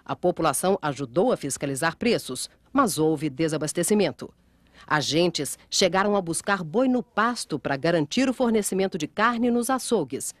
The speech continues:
mas a inflação falou mais alto. Dilson Funaro foi substituído por Bresser Pereira. Veio o Plano Bresser, que igualmente foi batido pela inflação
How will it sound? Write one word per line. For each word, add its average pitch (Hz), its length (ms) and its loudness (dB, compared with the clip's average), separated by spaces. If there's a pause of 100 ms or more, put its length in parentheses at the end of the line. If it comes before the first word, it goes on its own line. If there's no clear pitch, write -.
(220)
mas 135 180 -2
a 135 80 2
inflação 139 460 0
falou 139 320 0
mais 131 260 -2
alto. 139 380 -2 (680)
Dilson 202 520 2
Funaro 185 460 2
foi 175 180 -2
substituído 233 720 0
por 220 240 -2
Bresser 254 500 0
Pereira. 160 500 0 (440)
Veio 165 460 2
o 160 100 -4
Plano 220 340 2
Bresser, 170 640 -4
que 233 300 0
igualmente 190 600 0
foi 160 220 -2
batido 196 540 -2
pela 214 180 0
inflação 196 560 0